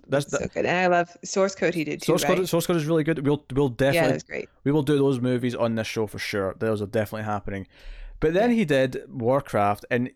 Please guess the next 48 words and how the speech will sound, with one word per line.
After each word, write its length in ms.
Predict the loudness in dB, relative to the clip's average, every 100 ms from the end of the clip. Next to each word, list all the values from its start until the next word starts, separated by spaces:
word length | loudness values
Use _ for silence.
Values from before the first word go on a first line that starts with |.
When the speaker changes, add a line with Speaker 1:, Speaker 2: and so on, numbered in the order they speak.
| _
Speaker 1:
you 80 | 0
know, 160 | 2 2
even 200 | 0 2
if 80 | 2
that 160 | 0 0
turned 160 | -2
out 80 | -2
to 80 | -2
be 120 | -4
good, 300 | 0 0 0 0
I 100 | 0
was 140 | 0
disappointed 560 | -4 -4 -2 -2 -2 -4
that 60 |
he 60 | -4
was 120 | -6
spending, 320 | -2 0 0
like, 140 | -4 -8
'cause 240 | -6 0 0
it 60 |
took, 140 | 0 -2
like, 120 | -2
five 400 | -10 -6 -6 -2
years 200 | -2 -2
to 100 | -4
make 140 | -2
that 160 | -2 -2
movie, 300 | -2 -2 -2
and, 100 | -2
like, 140 | -2
"I 60 | 0
want 160 | 0 2
more 100 | 2
Duncan 320 | 0 -2 -2
Jones 240 | -2 -2
movies. 300 | -2 -2 0
I 40 | -2
want 140 | 0
more 80 | -2
sci-fi 400 | 0 0 0 -2
from 140 | 0
Duncan 240 | -4 -4 -4
Jones." 320 | -2 -4 -8 -18 -20 -20 -20 -20 _ _
And 180 | 0 2
then 180 | 4 2
he 220 | 2 2
made 240 | 2 2
Mute. 400 | 2 4 2 0